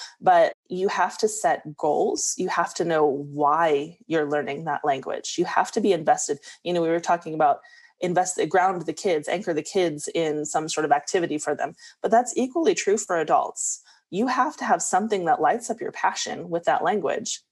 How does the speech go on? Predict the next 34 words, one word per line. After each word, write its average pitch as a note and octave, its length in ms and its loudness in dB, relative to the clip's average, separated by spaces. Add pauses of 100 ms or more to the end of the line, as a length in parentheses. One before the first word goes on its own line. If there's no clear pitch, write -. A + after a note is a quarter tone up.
(440)
if F#3 140 4
you're F3 240 2
genuinely E3+ 540 -2
gonna C#3+ 180 2
learn C#3 240 0
it. - 120 -10 (380)
Now, F3 480 4 (800)
there's F#3 200 2
the - 60 4
argument E3+ 320 0
for G3 100 -4
functionality. D#3 640 0
You D3+ 60 -4
know, D3 300 -2
if - 180 -4
you're D#3 100 2
living F#3 420 2
in F3+ 100 0
a E3+ 340 2
country E3 540 0
and, C#3+ 240 -4
you D3+ 80 -4
know, C3+ 200 -2
yes, D3+ 320 0
you D#3 60 -2
need D3+ 160 -4
to - 60 -12
be D#3 100 0
able D3+ 160 2
to D3 80 -4
order D3 400 2
dinner D3 320 -6
or B2 40 -4
whatever, D3 440 0